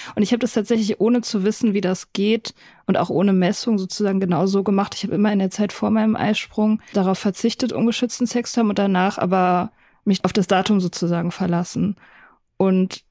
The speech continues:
ich hab dafür super viel Shit gekriegt. Also Freundinnen, denen ich das erzählt hab und Leute, die, die waren immer völlig schockiert und meinen, "Das kannst du nicht machen, das ist völlig verantwortungslos,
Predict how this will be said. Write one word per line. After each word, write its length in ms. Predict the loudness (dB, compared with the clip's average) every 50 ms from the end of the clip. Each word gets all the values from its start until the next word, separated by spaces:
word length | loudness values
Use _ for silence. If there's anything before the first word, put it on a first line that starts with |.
| _ _ _
ich 180 | -4 -2 0 -2
hab 140 | -2 0 0
dafür 300 | 0 0 2 2 2 2
super 420 | 2 2 2 0 0 0 0 -2
viel 220 | 0 0 0 0
Shit 280 | 0 0 -2 -4 -4 -4
gekriegt. 600 | -4 -4 -4 -4 -6 -6 -6 -6 -8 -12 -20 -20 _ _ _ _ _ _ _ _ _ 0
Also 180 | 2 2 2 2
Freundinnen, 560 | 0 0 2 2 4 4 4 4 4 4 4
denen 160 | 4 2 2
ich 80 | 2 0
das 160 | 0 0 0
erzählt 380 | 0 -2 0 2 2 2 2
hab 160 | 2 0 0 0
und 160 | -2 0 0
Leute, 260 | 0 0 2 0 0
die, 240 | -2 -2 -2 -4 -6
die 200 | -4 -2 0 0
waren 160 | 0 0 0
immer 160 | 0 0 0
völlig 340 | -2 -2 -2 0 0 0 0
schockiert 380 | -2 -2 -2 0 -2 -2 -2 -2
und 80 | -2
meinen, 120 | -2 -2 -2
"Das 180 | -2 -4 -6 -4
kannst 340 | -2 0 0 2 0 0 0
du 60 | 0
nicht 220 | 2 0 2 2
machen, 580 | 2 2 2 2 0 2 2 4 4 4 2 2 -2 -6 -16 -16 -18 -10 -4 -2
das 180 | -2 0 0
ist 120 | -2 -2 -2
völlig 380 | -2 0 0 2 2 0 0
verantwortungslos, 1160 | 0 0 0 2 4 4 4 4 2 2 2 2 4 4 2 2 2 0 2 2 4 4 2